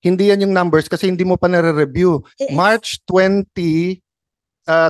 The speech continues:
Speaker 1: twenty twenty-three, it's already July three,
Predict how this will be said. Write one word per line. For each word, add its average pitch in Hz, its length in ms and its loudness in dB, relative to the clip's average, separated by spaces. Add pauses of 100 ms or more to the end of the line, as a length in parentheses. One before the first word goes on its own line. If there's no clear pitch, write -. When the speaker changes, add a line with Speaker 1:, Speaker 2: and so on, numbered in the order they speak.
Speaker 1:
twenty 208 400 -2
twenty-three, 185 880 -4
it's - 160 -10
already 185 560 -4
July 160 720 0 (160)
three, 175 320 -2